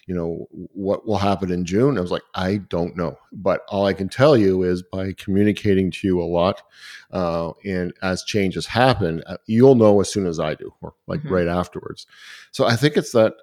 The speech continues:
Speaker 1: you know, it's, it's that vulnerability, but it's also, um, what I have learned, um, in the last two months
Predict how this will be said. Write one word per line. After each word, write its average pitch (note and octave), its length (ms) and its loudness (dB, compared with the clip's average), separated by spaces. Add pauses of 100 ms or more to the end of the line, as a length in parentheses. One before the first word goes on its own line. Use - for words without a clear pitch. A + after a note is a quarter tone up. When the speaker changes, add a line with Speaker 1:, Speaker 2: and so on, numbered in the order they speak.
(100)
Speaker 1:
you G#2+ 160 -6
know, F#2 160 -4
it's, G2+ 240 -6
it's A#2 160 -4
that A2 180 2
vulnerability, A2 880 6
but G2 140 -2
it's F#2 160 -6
also, C3+ 500 2 (320)
um, G2+ 320 0
what F#2+ 200 -6
I G#2 140 2
have B2+ 180 6
learned, F#2+ 500 0 (220)
um, E2+ 440 -6
in F#2 80 -10
the F#2 80 -4
last F2+ 400 -4
two A2 240 -4
months - 420 -8